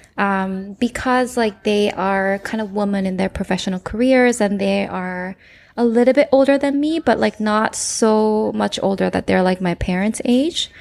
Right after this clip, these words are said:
So they're maybe, like, you know, about, like, ten, fifteen years ahead of me. So,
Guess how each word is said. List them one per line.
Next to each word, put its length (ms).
So 100
they're 160
maybe, 300
like, 480
you 100
know, 120
about, 180
like, 180
ten, 240
fifteen 460
years 320
ahead 240
of 160
me. 300
So, 680